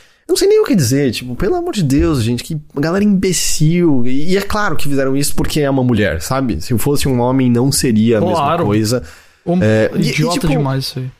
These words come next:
Speaker 1: eu acho que tá totalmente ok, a atuação dela é pra ser uma coisa mais fria, porque, sabe, ela é meio que, ela tem essa coisa da femme fatale que você tem que ficar na dúvida: ela está manipulando Leon ou existe um,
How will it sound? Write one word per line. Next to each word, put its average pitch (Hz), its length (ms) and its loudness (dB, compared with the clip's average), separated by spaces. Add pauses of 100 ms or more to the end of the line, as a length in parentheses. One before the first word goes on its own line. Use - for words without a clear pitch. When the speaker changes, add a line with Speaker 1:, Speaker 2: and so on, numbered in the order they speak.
(160)
Speaker 1:
eu 240 140 0
acho 427 140 -2
que - 60 -8
tá 254 80 -2
totalmente 330 500 0
ok, 196 400 0
a 151 80 0
atuação 175 460 -2
dela 156 240 0
é 185 40 -2
pra 190 160 -2
ser - 140 -2
uma 170 140 0
coisa 156 240 0
mais 139 280 0
fria, 160 520 0
porque, 110 320 -2
sabe, 107 320 0
ela 110 240 0
é 113 200 2
meio 107 260 2
que, 92 300 0 (360)
ela 156 120 -2
tem 254 180 0
essa 214 180 -2
coisa 127 220 -2
da 117 120 0
femme 117 240 0
fatale 107 520 -2
que 104 340 -6 (680)
você 135 240 0
tem 139 160 -2
que 120 80 -2
ficar - 180 -4
na 123 80 0
dúvida: 110 300 2
ela 107 80 2
está 123 200 -2
manipulando 110 560 2
Leon 220 440 0 (300)
ou 117 160 2
existe 113 580 -2
um, 107 260 -2